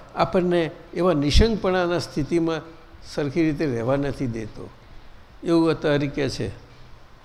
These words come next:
કે ઘરે જઈને પૂછી જોજે કે, અને તું કહું છું કે મને તો રહેવાય છે. <laughs>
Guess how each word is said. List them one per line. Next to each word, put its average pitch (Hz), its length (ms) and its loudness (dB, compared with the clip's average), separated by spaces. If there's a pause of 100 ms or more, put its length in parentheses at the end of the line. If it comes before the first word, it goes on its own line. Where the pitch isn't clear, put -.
(1400)
કે - 380 -6 (1080)
ઘરે 147 300 4
જઈને 147 200 2
પૂછી 151 300 2
જોજે 120 300 0
કે, - 260 -8 (1600)
અને 170 140 0
તું 220 220 0
કહું 214 160 10
છું 220 120 6
કે 196 60 4
મને 196 180 10
તો 226 100 8
રહેવાય 247 300 12
છે. 131 220 2
<laughs> 123 40 -4